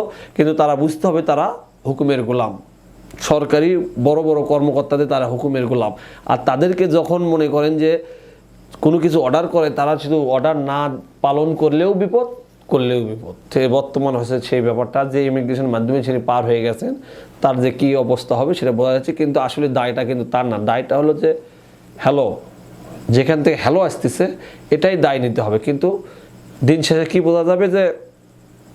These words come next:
শাস্তি নি-, শাস্তির ব্যবস্থা করছে। শাস্তির ব্যবস্থা কী করবেন? বড় জোরই বিমানবন্দরে কয়েকটা অফিসারকে চাকরিচ্যুত করবে, এটাই শাস্তি হবে। কিন্তু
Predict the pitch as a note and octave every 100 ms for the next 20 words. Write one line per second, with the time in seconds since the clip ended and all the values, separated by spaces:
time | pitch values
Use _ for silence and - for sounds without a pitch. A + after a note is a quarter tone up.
0 | - - - - - E3 - D#3+ C3+ B2+
1 | A#2+ A#2+ D#3+ D#3 D#3 C#3+ C3+ C3 - B2+
2 | A2+ A#2 A#2 D#3 D#3+ E3+ E3+ E3+ F3 F#3
3 | F3 F#3 A#3 A#3 - - - - D3 F3
4 | E3 F3 F3 E3+ D#3 D3 E3 F3 F3 E3+
5 | D#3+ D#3+ D#3+ E3+ D#3 D#3+ E3 D3 D#3+ E3
6 | D#3 D#3 D#3 D3+ D3+ E3+ E3 D#3 B2 -
7 | A#2+ B2 F3+ F#3 F#3